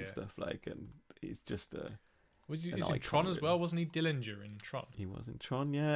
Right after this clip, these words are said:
Speaker 2: and I, I, I really remember him from, uh, Time Bandits as well.
Speaker 1: Yeah, yeah, yeah.
Speaker 2: Which was after this as well. I mean, he, when he played, I think, is, is it just called Evil in Time Bandits? I think.
Speaker 1: I think so. Yeah,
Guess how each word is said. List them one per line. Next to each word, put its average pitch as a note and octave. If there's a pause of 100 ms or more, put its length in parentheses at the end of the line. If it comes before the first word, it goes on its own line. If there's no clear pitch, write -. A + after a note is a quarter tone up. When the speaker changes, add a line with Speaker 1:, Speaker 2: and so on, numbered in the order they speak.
Speaker 2:
and G2
I, -
I, G2+
I G#2
really G#2
remember G2+
him G2
from, G2
uh, F#2+ (380)
Time A2
Bandits A#2
as G2+
well. G#2+ (760)
Speaker 1:
Yeah, C3
yeah, C#3+
yeah. C#3
Speaker 2:
Which C#3+
was F#2
after -
this G2
as F2+
well. F#2+
I F#2+
mean, G2
he, G2+
when G2+
he F#2+
played, F#2+ (160)
I G2
think, -
is, -
is B2
it -
just -
called A3
Evil D3+ (240)
in -
Time F#2
Bandits? F#2+ (200)
I G#2
think. G#2 (480)
Speaker 1:
I C3 (140)
think C#3
so. G#2
Yeah, G#2